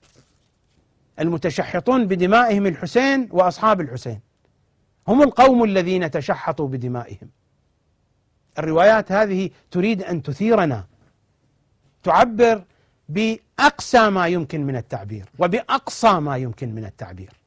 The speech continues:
لأي شيء، تريد أن تثيرنا، تريد أن تدفعنا بأقوى ما يمكن من قوة الدفع باتجاه محمد وآل محمد، كي نلتصق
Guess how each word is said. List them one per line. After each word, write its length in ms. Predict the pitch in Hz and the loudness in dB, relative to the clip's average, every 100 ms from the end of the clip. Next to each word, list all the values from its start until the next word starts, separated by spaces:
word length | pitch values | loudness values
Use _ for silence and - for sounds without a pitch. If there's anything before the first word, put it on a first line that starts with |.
| _ _ _ _ | _ _ _ _
لأي 340 | 131 196 240 175 | -4 -2 -2 -2
شيء، 400 | 151 127 101 98 _ _ _ _ | -6 -8 -10 -16 _ _ _ _
تريد 280 | 151 196 202 | -8 -6 -6
أن 160 | 160 | -10
تثيرنا، 580 | 143 135 190 190 143 107 - _ | -10 -8 -4 -4 -4 -8 -14 _
تريد 300 | - 175 214 | -6 -4 -4
أن 160 | 170 160 | -6 -8
تدفعنا 640 | 147 139 208 190 202 196 - _ _ _ _ _ _ _ _ _ - | -8 -6 -6 -2 -2 -2 -6 _ _ _ _ _ _ _ _ _ -10
بأقوى 600 | 214 - 285 277 262 233 | -2 4 4 6 4 6
ما 160 | 214 | 4
يمكن 420 | 196 226 - 185 170 | 2 0 -2 -4 -4
من 120 | 170 | -4
قوة 280 | 233 226 190 | 0 0 0
الدفع 460 | 165 143 214 185 135 | -2 2 2 2 -8
باتجاه 580 | 147 - 156 202 175 | -10 -8 0 2 2
محمد 400 | 147 - 139 120 120 | -2 -6 -8 -8 -8
وآل 320 | 113 107 107 | -10 -12 -14
محمد، 360 | 95 - 98 _ _ _ _ _ | -14 -18 -20 _ _ _ _ _
كي 180 | - 196 | -2 0
نلتصق 800 | 190 180 - 247 - 220 175 | 0 -2 2 2 2 2 2